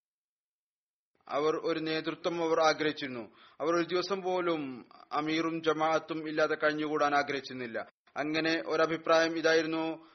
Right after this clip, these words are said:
അൻസാറുകളിൽ നിന്നായിരിക്കണം അമീർ. മറ്റൊരു അഭിപ്രായം ഇതായിരുന്നു,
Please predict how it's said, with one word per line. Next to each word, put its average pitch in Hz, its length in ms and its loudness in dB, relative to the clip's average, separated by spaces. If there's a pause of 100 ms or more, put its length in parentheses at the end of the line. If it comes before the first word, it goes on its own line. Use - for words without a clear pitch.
(120)
അൻസാറുകളിൽ 165 640 2
നിന്നായിരിക്കണം 156 500 0
അമീർ. 135 320 -4
മറ്റൊരു 139 300 -2
അഭിപ്രായം 160 400 2
ഇതായിരുന്നു, 147 640 0